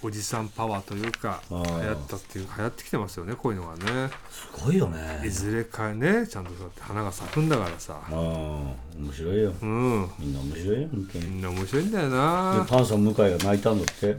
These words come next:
Speaker 1: なんで泣くんだよ。
Speaker 2: これ何？パンサー向井は、
Speaker 1: うん。
Speaker 2: あの、それ仲いいのかな？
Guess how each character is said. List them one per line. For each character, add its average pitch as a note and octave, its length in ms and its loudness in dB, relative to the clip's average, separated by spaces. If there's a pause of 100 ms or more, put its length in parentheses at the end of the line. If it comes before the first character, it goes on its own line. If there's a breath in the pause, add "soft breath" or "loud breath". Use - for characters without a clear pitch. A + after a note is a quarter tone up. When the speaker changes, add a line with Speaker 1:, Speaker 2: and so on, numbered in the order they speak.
Speaker 1:
な B2+ 120 0
ん A3 100 0
で D3+ 100 4
泣 G2+ 160 2
く G#2 60 0
ん F#2+ 100 0
だ F2+ 60 2
よ。 - 20 2
Speaker 2:
こ F#3+ 60 10
れ A3+ 60 8
何？ G3 180 10
パ F3+ 260 8
ン C4 60 4
サ F#3+ 120 8
ー C#3 40 10
向 C#3+ 120 10
井 C#3 40 6 (280)
は、 F#2 300 8 (880)
Speaker 1:
う - 80 -8
ん。 A2 40 -2
Speaker 2:
あ A2 40 2
の、 A2 120 2
そ G2 120 0
れ D3 60 4
仲 D#3+ 240 8
い G3+ 80 8
い - 20 10
の G#3 80 8
か C3+ 140 4
な？ B2+ 280 4